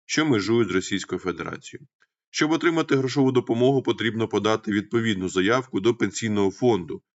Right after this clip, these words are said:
або Центру надання адміністративних послуг цнап, або до уповноваженої посадової особи виконавчого органу сільської, селищної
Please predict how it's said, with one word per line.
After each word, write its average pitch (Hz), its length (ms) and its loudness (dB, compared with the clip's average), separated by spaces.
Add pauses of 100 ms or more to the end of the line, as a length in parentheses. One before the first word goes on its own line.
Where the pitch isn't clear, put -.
(160)
або 147 260 0
Центру 143 400 2
надання 110 480 0
адміністративних 101 840 -2
послуг 135 440 -2
цнап, 117 380 -2 (440)
або 127 360 2
до 120 180 2
уповноваженої 110 1000 0
посадової 104 680 2
особи 143 460 0 (240)
виконавчого 123 680 2
органу 123 380 0
сільської, 135 760 2
селищної 123 640 0